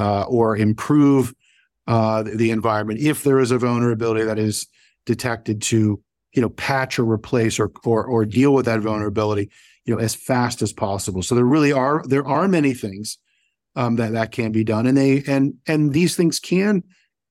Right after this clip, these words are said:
prevent or stop an adversary, because if the adversary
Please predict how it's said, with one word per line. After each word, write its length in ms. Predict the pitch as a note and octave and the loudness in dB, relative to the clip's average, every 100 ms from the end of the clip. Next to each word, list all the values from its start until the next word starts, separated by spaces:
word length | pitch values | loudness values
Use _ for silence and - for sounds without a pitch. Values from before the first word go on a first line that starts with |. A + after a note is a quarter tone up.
| - | -4
prevent 500 | E3 C3+ C#3 C3+ B2 | -2 0 0 0 -2
or 260 | D3+ D3 C#3+ | 0 2 2
stop 540 | - C#3+ B2 A#2 - | -2 -2 0 -2 -4
an 100 | A#2+ | -2
adversary, 640 | A2+ A2 A2 G2+ A2 G#2+ C#3+ | 0 0 -2 -2 -2 0 0
because 380 | D3 D3+ C3+ | 0 0 0
if 240 | E3+ F#3 F3+ | 0 -2 -2
the 160 | F#3+ | -4
adversary 840 | D3 D#3+ D3+ C#3 - B2+ B2+ A#2+ | -2 -4 0 0 2 2 2 0